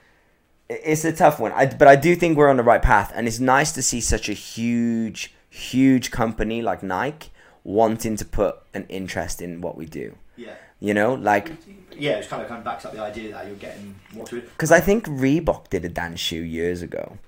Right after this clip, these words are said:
Speaker 1: I'm sure they did a dance shoe. And, like, that's dope as well.
Speaker 2: Yeah.
Speaker 1: But, like, now we've got Nike. Like, if you think of Nike, like, I always think of football, basketball, like, the biggest sports, like, N F L. Like, that's when I think of Nike.
Speaker 2: And I think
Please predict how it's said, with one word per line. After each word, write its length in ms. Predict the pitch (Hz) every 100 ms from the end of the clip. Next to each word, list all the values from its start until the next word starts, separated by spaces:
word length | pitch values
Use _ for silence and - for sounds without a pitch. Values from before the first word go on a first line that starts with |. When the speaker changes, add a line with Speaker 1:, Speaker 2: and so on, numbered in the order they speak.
| - - -
Speaker 1:
I'm 80 | 101
sure 360 | - 127 117
they 120 | 110 92
did 180 | 92 90
a 40 |
dance 300 | 82 80 85
shoe. 260 | - - - - -
And, 80 | 143
like, 160 | 131 113
that's 180 | 147 117
dope 300 | 95 95 98
as 100 | 92
well. 320 | 92 82 -
Speaker 2:
Yeah. 100 | - - - _
Speaker 1:
But, 120 | 92
like, 140 | 90 90
now 160 | 101
we've 120 | 104 98
got 140 | 87
Nike. 420 | 85 78 58 - -
Like, 220 | - 98
if 80 | 104
you 60 |
think 180 | 113 110
of 80 | 90
Nike, 340 | 92 92 123 104
like, 220 | 95 - -
I 140 | 110
always 220 | 110 113
think 180 | 110 98
of 240 | 95 90 -
football, 580 | _ - 92 90 90 98 - _ _ _ _
basketball, 580 | 95 98 - - 80 76 90 _ _ _
like, 200 | 98 101
the 80 | 120
biggest 460 | 117 127 117 110
sports, 540 | - 98 82 - - -
like, 340 | 85 - - -
N 140 | 101
F 160 | 90 -
L. 200 | 82 101
Like, 400 | 95 92 - - _ _ _ _
that's 180 | - 113
when 120 | 127 107
I 100 | 101
think 220 | 98 90
of 100 | 87
Nike. 360 | 78 58 - - _ _ _ -
Speaker 2:
And 100 | 156
I 60 |
think 320 | 180 214 -